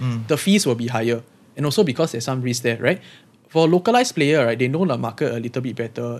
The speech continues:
Speaker 2: They can roll their own tech also.
Speaker 1: Yes.
Speaker 2: The cost is lower, mah.
Speaker 1: Yeah, it's like prepaid cards. You know, like, the whole
Speaker 2: Right.
Speaker 1: prepaid card at seven eleven and all that.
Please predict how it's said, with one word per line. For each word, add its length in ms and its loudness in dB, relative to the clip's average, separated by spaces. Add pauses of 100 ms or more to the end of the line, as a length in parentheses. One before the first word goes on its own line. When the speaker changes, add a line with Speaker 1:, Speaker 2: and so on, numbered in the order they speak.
Speaker 2:
They 120 -2
can 160 -2
roll 160 4
their 120 2
own 140 -4
tech 180 -2
also. 200 -4
Speaker 1:
Yes. 80 -2
Speaker 2:
The 60 -6
cost 260 0
is 160 -8
lower, 260 0
mah. 160 -6
Speaker 1:
Yeah, 140 2
it's 120 0
like 140 6
prepaid 300 4
cards. 420 2 (160)
You 80 -2
know, 100 6
like, 160 6
the 140 4
whole 100 4
Speaker 2:
Right. 140 6
Speaker 1:
prepaid 340 0
card 340 4
at 240 0
seven 280 4
eleven 500 6
and 140 2
all 140 6
that. 240 4